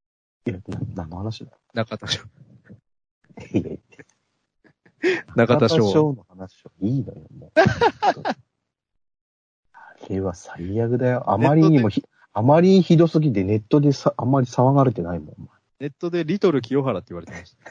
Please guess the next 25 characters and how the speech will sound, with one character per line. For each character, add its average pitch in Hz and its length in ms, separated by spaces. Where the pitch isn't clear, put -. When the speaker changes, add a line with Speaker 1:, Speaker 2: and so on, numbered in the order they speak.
Speaker 1:
<laughs> - 300
ま 131 180
だ 151 160
ロ 113 160
ッ 180 60
テ - 180
の 104 140
清 175 260
田 110 140
選 95 180
手 92 140
の、 85 320
あ 87 60
の、 92 80
幕 107 240
張 151 160
の 156 140
ド 147 140
ン 135 80
フ 120 80
ァ 101 80
ン 90 40
の 80 60
方 85 160
が、 - 140